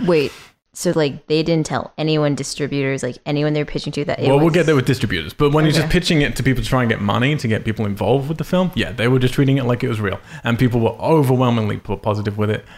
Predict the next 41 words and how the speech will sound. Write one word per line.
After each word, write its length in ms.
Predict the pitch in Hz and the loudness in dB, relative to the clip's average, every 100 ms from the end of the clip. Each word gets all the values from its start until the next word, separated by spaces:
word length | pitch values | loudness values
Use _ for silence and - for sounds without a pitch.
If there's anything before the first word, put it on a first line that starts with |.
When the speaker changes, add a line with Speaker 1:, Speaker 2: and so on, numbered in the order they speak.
| - | -14
Speaker 2:
'cause 160 | 98 - | -12 -4
who 260 | - 143 | 2 2
wouldn't 280 | 127 123 127 | 4 0 -2
wanna 200 | 131 131 | -4 -2
be 100 | 127 | 0
involved 320 | 117 117 131 | 0 0 0
with 100 | 143 | 0
a 60 | 147 | -2
snuff 460 | - - 123 95 - | -2 0 0 0 -2
movie? 920 | 92 - 120 - 160 135 - 170 156 - | 2 4 2 2 0 0 0 -2 -2 -6
<laughs> 40 | - | -8
So 120 | - | -2
Greg 280 | 139 170 190 | 2 4 4
then 120 | 185 | 4
put 120 | 170 | 2
the 60 | 135 | 0
first 320 | - 156 147 | 2 2 4
money 160 | 151 143 | 2 2
into 120 | 127 | 0
film. 260 | - 117 131 | 0 2 2
He 60 | |
paid 180 | 120 113 | 2 0
for 60 | 101 | -2
travel, 420 | - 113 110 113 | 0 2 4 2
he 40 | 107 | 2
paid 180 | 110 | -2
for 80 | 101 | -4
some 160 | 107 101 | -4 -2
auditions, 680 | 98 107 123 - 117 113 113 - - | 0 0 2 2 0 0 -4 -12 -12
and 520 | - 120 120 120 117 - - | -2 2 4 2 0 -2 -12
he's 360 | _ - 180 214 | _ -6 -4 -4
the 80 | 190 | -4
guy, 520 | 170 196 175 117 117 | 0 2 2 2 0
so 160 | 113 131 | -2 -4
he 100 | 226 | -4
had 60 | |
spent 260 | - 180 - | -4 -6 -4
time 280 | - 151 139 | -2 0 0
in 60 | |
the 100 | 110 | 0
army. 480 | 117 156 - - _ | -4 -6 -10 -16 _